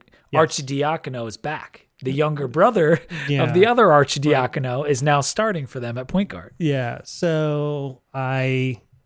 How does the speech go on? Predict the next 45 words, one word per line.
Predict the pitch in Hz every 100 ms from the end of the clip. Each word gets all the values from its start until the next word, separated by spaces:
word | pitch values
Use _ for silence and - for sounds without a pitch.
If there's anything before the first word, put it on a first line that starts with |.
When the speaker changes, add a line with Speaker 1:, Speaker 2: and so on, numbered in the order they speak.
| _ _ -
Speaker 1:
I, | 151 -
I | 170
don't | 156
know. | 131
I | 117
think | 135 147
Winthrop's | 131 127 123 117 -
gonna | 117
win | 113 110
that. | 113 - _ _ _
But | - 175 160 151 147 -
then | 147 139 139
I |
go | 135 143
down. | 139 123 - 139 143 139 135 127 127 127 - _ _ _
I | -
kinda | 143 - - 180 233
like, | 214 156 147 139 - - -
uh, | 131 120
Syracuse | 117 - 151 135 - 156 147 -
to | - 131
fuck | - 135 -
some | 151
shit | 139 - 139
up. | 147 - -
Um, | 151 123 120 120 131 113 _ _ 175
you | 147
can | 139
take | 127 135 -
out |
Speaker 2:
Dude, | 170
Speaker 1:
the | 151
Speaker 2:
you |
never | 175 170 190 208
Speaker 1:
Expletives. | 180
Speaker 2:
wanna | 160
play | 139 151
Syracuse | 131 156 135 - 131 107
in | 101
the |
tournament. | - 104 101 82 _ - -
Never. | 143 139 -
Speaker 1:
Uh, | 156
never. | 143 139 151 127 110 170
So | 151 - 151 139